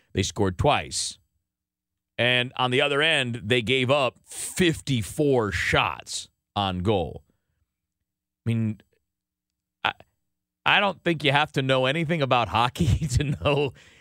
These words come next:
that you can't give up twice as many shots on goal to your opponent as you are going to get yourself. I mean, that's just not a recipe to stay in. And you gotta give Binnington a lot of credit, man. He stopped fifty-one shots.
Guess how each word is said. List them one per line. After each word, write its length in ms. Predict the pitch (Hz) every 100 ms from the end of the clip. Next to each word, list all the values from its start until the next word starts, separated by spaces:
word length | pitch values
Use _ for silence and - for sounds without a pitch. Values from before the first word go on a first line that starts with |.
| -
that 100 | 170
you 100 | 165
can't 320 | 277 349 427
give 180 | 269 214
up 220 | 165 -
twice 480 | - - 127 156 -
as 160 | 151 123
many 260 | 131 131
shots 440 | 120 - 123 113 -
on 220 | 113 107
goal 440 | 107 98 92 90 - _ _ _ _ _ _ _ -
to 100 | 123
your 100 | 113
opponent 560 | 95 147 147 113 107 -
as 420 | 107 107 104 90 101
you 140 | 120
are 60 | 107
going 300 | 107 104 98
to 80 |
get 320 | 90 98 98 -
yourself. 540 | 98 90 - 78 58 85
I 40 |
mean, 120 | 101
that's 220 | 107 110
just 180 | 120 95
not 360 | 107 107 127 131
a 60 |
recipe 540 | 113 110 - 101 98 90
to 80 | 85
stay 280 | 90 87
in. 160 | 85 82 - - _ _
And 180 | 110 110
you 80 | 117
gotta 280 | 135 147
give 200 | 139 139
Binnington 460 | 104 131 135 117 127
a 40 |
lot 260 | 113 113 107
of 80 | 101
credit, 300 | 113 98 87
man. 180 | 95 95
He 100 | 113
stopped 340 | - 104 -
fifty-one 560 | - 131 123 117 110 104
shots. 500 | - 101 101 95